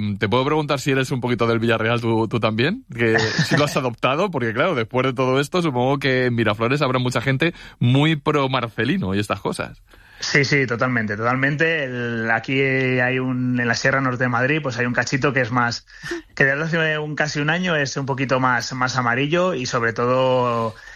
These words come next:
Speaker 2: es que el trato ha sido increíble. Nosotros nunca lo habíamos, eh, barajado ni pensado que, que nos iban a tratar tan, tan bien y,
Speaker 1: Ujú.
Speaker 2: y la forma de trabajar y todo. Estamos encantados con
Speaker 1: ¿Te,
Speaker 2: ello.
Speaker 1: te imaginas un día un jugador de Miraflores en el primer equipo del Villarreal jugando Champions como este año?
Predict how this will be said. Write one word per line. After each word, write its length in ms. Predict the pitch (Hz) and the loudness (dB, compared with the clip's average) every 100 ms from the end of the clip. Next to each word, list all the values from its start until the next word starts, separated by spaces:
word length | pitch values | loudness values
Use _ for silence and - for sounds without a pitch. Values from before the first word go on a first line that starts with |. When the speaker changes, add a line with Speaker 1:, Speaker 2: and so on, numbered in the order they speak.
| - | -8
Speaker 2:
es 160 | 127 123 | -4 0
que 100 | 143 | 0
el 100 | 135 | 0
trato 320 | 139 143 147 | -2 0 0
ha 60 | 135 | 0
sido 420 | 139 131 127 123 | -2 0 0 0
increíble. 640 | 135 139 120 127 127 107 107 | -2 0 0 0 0 -2 0
Nosotros 260 | 127 139 | 0 2
nunca 220 | 143 135 131 | 2 2 2
lo 80 | |
habíamos, 580 | 131 131 131 123 123 - - - - - | 2 0 0 0 0 -4 -14 -16 -16 0
eh, 220 | 127 120 | 2 2
barajado 560 | 120 120 - 151 175 170 | 0 -2 -2 -2 -2 -2
ni 120 | 135 | -2
pensado 500 | 123 120 135 139 135 | -4 0 2 2 0
que, 300 | 127 117 110 | 0 -2 -2
que 120 | 117 | -6
nos 220 | 110 110 - | -4 -4 0
iban 200 | 127 123 | 2 2
a 80 | |
tratar 400 | 120 117 127 143 | 0 0 0 0
tan, 440 | 127 113 107 107 110 | -2 -4 -4 -8 -2
tan 220 | 117 113 | -2 0
bien 260 | 127 160 160 | 0 0 0
y, 260 | 127 120 | 0 0
Speaker 1:
Ujú. 160 | 113 117 | -2 -2
Speaker 2:
y 60 | 120 | 0
la 100 | 113 | 0
forma 220 | 127 123 | 2 0
de 60 | 113 | 2
trabajar 440 | 117 110 - 131 | 0 0 0 -2
y 80 | 107 | -2
todo. 160 | 104 | -4
Estamos 300 | 104 120 117 | -4 -2 -2
encantados 420 | 113 110 110 101 - | 0 0 0 -2 2
con 80 | |
Speaker 1:
¿Te, 60 | 110 | 4
Speaker 2:
ello. 160 | 98 - | 4 2
Speaker 1:
te 100 | - | 2
imaginas 400 | 107 107 123 131 | 2 2 2 2
un 100 | 139 | 2
día 380 | 127 131 117 110 | 2 2 0 -2
un 160 | 98 117 | -2 -2
jugador 600 | 117 113 110 117 117 104 98 - | 2 2 4 2 2 -2 -6 -4
de 180 | 107 | 0
Miraflores 500 | 107 101 101 117 110 | 2 2 2 2 2
en 100 | 110 | 2
el 60 | 101 | 2
primer 220 | 104 104 | 2 2
equipo 340 | 98 104 104 101 | 2 2 2 2
del 260 | 101 95 | 2 2
Villarreal 380 | 98 98 92 107 | 2 2 2 2
jugando 240 | 107 107 98 | 2 0 0
Champions 420 | 101 95 117 151 | 0 2 0 0
como 160 | 104 95 | 0 0
este 140 | 98 | 2
año? 240 | 95 123 | 0 -2